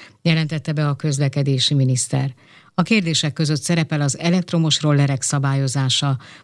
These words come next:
a gyorshajtás visszaszorítása, az utcai versenyzés elleni fellépés és a közúti ellenőrzések fejlesztése.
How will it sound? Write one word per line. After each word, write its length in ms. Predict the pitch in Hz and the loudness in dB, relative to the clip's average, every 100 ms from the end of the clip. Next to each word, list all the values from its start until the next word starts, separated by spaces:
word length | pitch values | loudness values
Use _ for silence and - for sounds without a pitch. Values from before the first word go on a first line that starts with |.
| _ | _
a 120 | 156 | -2
gyorshajtás 840 | 139 151 151 - 160 156 160 160 | 0 0 -2 -2 0 0 0 0
visszaszorítása, 1120 | - 151 160 143 147 143 139 143 135 - 139 127 - - _ - | 0 -2 0 0 2 2 2 0 0 0 -2 -4 -8 -20 _ -2
az 200 | 175 165 | 0 0
utcai 400 | 233 - 160 147 | -2 -2 0 0
versenyzés 680 | 147 147 151 139 139 131 | 0 0 0 0 0 0
elleni 280 | 143 139 139 | 2 2 2
fellépés 840 | 117 143 143 147 139 156 190 - - - _ | 0 0 2 2 0 0 0 -2 -8 -20 _
és 200 | - 185 | -2 0
a 80 | 202 | 0
közúti 500 | - 214 147 139 139 | 0 0 0 0 2
ellenőrzések 720 | 139 135 135 135 139 127 135 | 2 2 2 0 0 0 -2
fejlesztése. 1000 | - 131 127 127 - 135 131 - 135 139 | 0 0 2 0 -2 -2 -2 -2 -4 -6